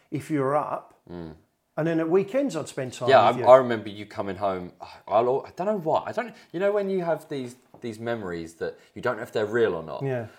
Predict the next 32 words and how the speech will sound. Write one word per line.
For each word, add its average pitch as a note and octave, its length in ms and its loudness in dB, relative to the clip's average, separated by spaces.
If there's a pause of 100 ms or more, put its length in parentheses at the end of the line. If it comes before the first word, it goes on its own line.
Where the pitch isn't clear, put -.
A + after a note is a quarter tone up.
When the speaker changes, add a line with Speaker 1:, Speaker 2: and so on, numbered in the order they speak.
(320)
Speaker 2:
But - 260 -2
did C3+ 200 -8
you A3 140 -2
ever G#3 160 -2
used F#3 260 -8
to E3 60 -10
go D3+ 300 -2
uptown C3+ 440 -8
in, A#2 80 -8
like, G#2+ 160 -10
a, A2 140 -8
it - 500 -20
sounds G2 300 -16
really F2 120 -16
strange, F#2+ 340 -14
but, - 60 -16
like, - 120 -14
a E2 120 -18
long A2+ 540 -6 (120)
black - 320 -4 (140)
leather G#2+ 340 -8 (120)
coat? - 380 -8 (160)
Speaker 1:
Never. A#2 420 -6 (460)
Speaker 2:
Or, D3 200 4
Speaker 1:
I, D#3 140 6
Speaker 2:
like, A#2+ 80 0
a - 20 0
Speaker 1:
I, D3+ 60 4
Speaker 2:
long D#3 240 6
Speaker 1:
no. D3 80 0
Speaker 2:
black C3 260 2
coat? - 400 -8